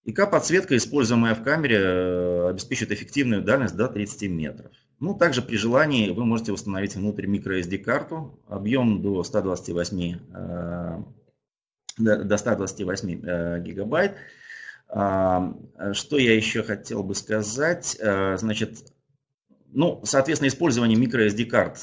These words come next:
для чего оно нужно? Да? Ну, во-первых, когда у вас, э, прерывается соединение с камерой по тем или иным причинам, в силу выхода из строя коммутатора, нестабильности сети или какой-то диверсии, саботажа,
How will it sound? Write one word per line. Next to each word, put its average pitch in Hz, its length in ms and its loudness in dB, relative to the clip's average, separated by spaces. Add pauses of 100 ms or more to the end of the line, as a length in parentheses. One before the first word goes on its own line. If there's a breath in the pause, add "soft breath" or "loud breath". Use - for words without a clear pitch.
для 92 200 -10
чего 101 220 -2
оно 92 180 -2
нужно? 85 380 -4
Да? 135 140 -4
Ну, 120 80 0
во-первых, 104 400 2
когда 95 260 -4
у 92 80 -2
вас, 90 420 -2
э, 82 380 -4
прерывается 95 720 0
соединение 135 640 0
с - 80 -4
камерой 123 840 2
по 95 140 -8
тем 107 200 2
или 104 100 2
иным 101 200 2
причинам, 92 600 -6
в - 80 -14
силу 92 180 -4
выхода 87 300 -4
из 87 100 -4
строя 90 280 -2
коммутатора, 95 600 -4
нестабильности 87 600 -6
сети 104 440 -4
или 85 440 -4
какой-то 82 300 -8
диверсии, 117 800 0 (180 loud breath)
саботажа, 127 760 2